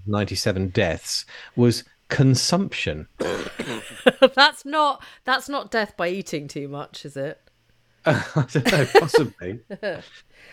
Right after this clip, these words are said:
Speaker 2: Um, consumption, what actually is that? Is that, that's a poor, oh, this
Speaker 1: Is it,
Speaker 2: sounds
Speaker 1: is it
Speaker 2: really
Speaker 1: like
Speaker 2: awful. It's like a B B C correspondent going, "The poor."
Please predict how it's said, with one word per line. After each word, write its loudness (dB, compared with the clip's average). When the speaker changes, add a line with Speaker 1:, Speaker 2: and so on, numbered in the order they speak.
Speaker 2:
Um, 4
consumption, -2
what -2
actually -4
is -6
that? -6
Is -10
that, -6
that's -2
a -6
poor, -2
oh, 0
this -2
Speaker 1:
Is -2
it, 8
Speaker 2:
sounds 6
Speaker 1:
is 6
it 6
Speaker 2:
really 4
Speaker 1:
like 4
Speaker 2:
awful. 2
It's 0
like -2
a -2
B 0
B -2
C -6
correspondent -4
going, -2
"The 2
poor." 2